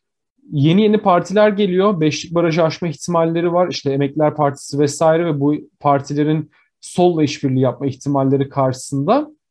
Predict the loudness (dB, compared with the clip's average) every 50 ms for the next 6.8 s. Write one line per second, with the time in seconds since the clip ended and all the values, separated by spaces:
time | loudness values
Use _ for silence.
0 | _ _ _ _ _ _ _ _ -4 -2 0 0 2 2 2 2 2 2 2 0
1 | 0 0 0 0 0 -2 -2 -2 -2 -2 0 0 0 0 -2 -2 -2 -4 -4 -4
2 | -8 -10 -8 -6 -2 0 0 2 2 0 -2 -4 -12 _ _ -6 -2 0 0 0
3 | 0 -2 -4 -6 -6 -4 -4 -6 -4 -2 0 0 0 0 0 0 2 2 0 0
4 | -2 -4 -4 -4 -6 -8 -8 -8 -8 -4 0 2 4 4 4 2 0 -2 0 0
5 | 0 0 -4 -6 -4 -2 0 2 2 2 0 0 0 0 2 2 2 2 2 2
6 | 2 2 0 -2 -4 -10 -6 -2 0 0 2 2 0 -2 -2 -2